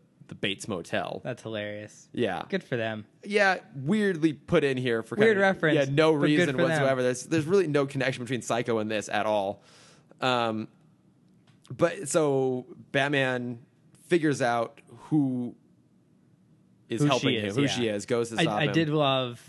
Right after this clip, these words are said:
Speaker 2: Alfred trying to, going through all of the,
Speaker 1: Oh my
Speaker 2: the
Speaker 1: God,
Speaker 2: tabloid
Speaker 1: right?
Speaker 2: magazines,
Speaker 1: Yeah.
Speaker 2: being like, "None of his girlfriends are smart."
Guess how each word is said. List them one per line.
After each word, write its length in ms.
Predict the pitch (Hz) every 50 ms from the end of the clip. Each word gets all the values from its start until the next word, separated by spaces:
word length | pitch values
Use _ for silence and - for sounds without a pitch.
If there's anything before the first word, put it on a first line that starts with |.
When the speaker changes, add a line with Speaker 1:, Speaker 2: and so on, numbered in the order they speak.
| - - -
Speaker 2:
Alfred 460 | 127 131 131 123 - - 139 127 127 -
trying 360 | - 135 123 120 127 127 117
to, 140 | - 135 131
going 400 | - - - 127 127 131 131 123
through 200 | - 135 127 127
all 440 | - - 135 127 127 127 131 131
of 120 | 131 127 123
the, 80 | 131
Speaker 1:
Oh 180 | 123 - 196 202
my 80 | 196 190
Speaker 2:
the 80 | 180
Speaker 1:
God, 180 | 170 185 170 147
Speaker 2:
tabloid 100 | 127 135
Speaker 1:
right? 300 | 151 147 151 165 190 190 143
Speaker 2:
magazines, 640 | 135 135 139 139 135 143 143 151 151 151 139 - _ - - _ _ -
Speaker 1:
Yeah. 240 | 156 160 151 135
Speaker 2:
being 100 | 123 135 127
like, 260 | 120 120 117 107 - _ _ _ _ _ _ _ _ _ _ _ _ - 185 170 170
"None 280 | 156 139 143 151 175
of 60 | 170 156
his 160 | 175 156 135
girlfriends 480 | - 156 156 156 151 147 135 135 131 120
are 60 | 107
smart." 440 | - - - 131 113 104 107 -